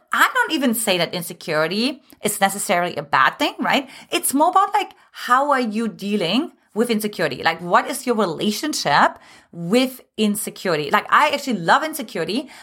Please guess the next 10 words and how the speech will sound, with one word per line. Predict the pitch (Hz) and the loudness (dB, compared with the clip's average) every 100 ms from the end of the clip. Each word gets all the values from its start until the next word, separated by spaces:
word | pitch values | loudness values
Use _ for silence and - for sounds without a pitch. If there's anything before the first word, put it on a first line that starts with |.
| - | -6
because | 247 247 - 320 | -4 -4 0 0
it's | 320 - - | 0 -4 -2
openness, | 220 240 233 233 | 0 2 0 -4
it's | 208 | -8
availability, | 190 175 170 165 262 247 196 | -4 -2 -2 0 2 2 0
it's | - | -2
femininity, | 202 180 262 269 | -4 0 0 0
vulnerability, | 220 185 175 180 277 269 247 226 | 0 -4 -4 -2 0 0 0 -2
rawness, | 175 220 247 240 233 | 2 4 4 0 -4
realness, | 214 247 226 226 | -2 0 0 -4